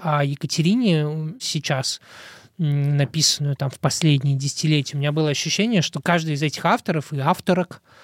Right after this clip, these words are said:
будучи интеллигентным, глубоким, э, человеком, все они с удовольствием писали о Екатерине, потому что Екатерина явно такой вот правитель, такой человек, с которым,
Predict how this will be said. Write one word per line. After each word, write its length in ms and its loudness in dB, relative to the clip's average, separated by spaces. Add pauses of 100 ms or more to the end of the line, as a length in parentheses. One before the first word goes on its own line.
(240)
будучи 540 0
интеллигентным, 1120 0
глубоким, 1080 -2
э, 280 -8
человеком, 840 0 (580)
все 300 4
они 360 6
с 320 4
удовольствием 1160 4
писали 440 2
о 100 0
Екатерине, 640 0
потому 280 0
что 200 -2
Екатерина 560 0
явно 420 2
такой 300 0
вот 260 -4 (380)
правитель, 640 2 (100)
такой 240 2
человек, 560 4 (300)
с 100 -2
которым, 420 4